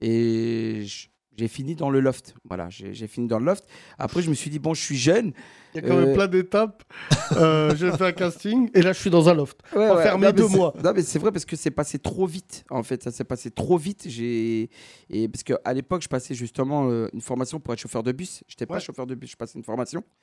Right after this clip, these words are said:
Speaker 1: Et le pire, c'est que quand j'ai été retenu pour faire, euh, pour faire le loft, j'ai, j'ai, j'ai pas dit que j'arrêtais, euh, ma formation.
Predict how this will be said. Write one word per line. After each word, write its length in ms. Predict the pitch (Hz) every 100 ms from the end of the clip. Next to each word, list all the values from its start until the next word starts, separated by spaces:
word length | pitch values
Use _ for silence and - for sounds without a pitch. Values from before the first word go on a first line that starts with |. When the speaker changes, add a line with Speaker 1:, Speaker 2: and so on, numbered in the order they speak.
| _ _ _ _ -
Speaker 1:
Et 240 | 113 117
le 160 | 117 120
pire, 220 | - 190
c'est 160 | - 127
que 120 | 123
quand 280 | 113 160 160
j'ai 140 | 143
été 180 | 139 147
retenu 320 | 139 143 156
pour 180 | - 110
faire, 160 | - 117
euh, 600 | 110 107 104 101 95 98 - _ _
pour 100 | -
faire 120 | 123
le 100 | 113
loft, 220 | 143 190 -
j'ai, 640 | 104 110 107 104 104 113 _ _ _ _ _ -
j'ai, 220 | 107 110 -
j'ai 160 | 113 123
pas 160 | 143
dit 100 | 151
que 60 | 147
j'arrêtais, 380 | 131 127 147 143
euh, 100 | 117
ma 120 | 117
formation. 460 | - 123 120 170